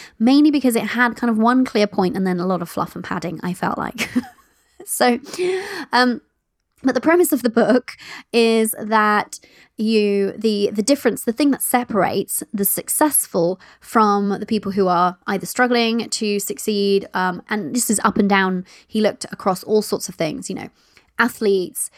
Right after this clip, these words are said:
business owners, all other sorts of things. I can't think, <laughs> but there were things other than athletes and business owners in there. Um, but the point being that when they looked at kind of markers of success, there would be, like, a,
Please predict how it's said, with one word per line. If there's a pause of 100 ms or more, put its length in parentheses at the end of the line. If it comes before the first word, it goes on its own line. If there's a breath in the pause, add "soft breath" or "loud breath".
(180 soft breath)
business
owners,
all
other
sorts
of
things.
I
can't
think, (100)
<laughs> (140)
but
there
were
things
other
than
athletes
and
business
owners
in
there.
Um, (720)
but
the
point
being (280 loud breath)
that
when
they
looked
at
kind
of
markers
of
success,
there
would
be,
like,
a,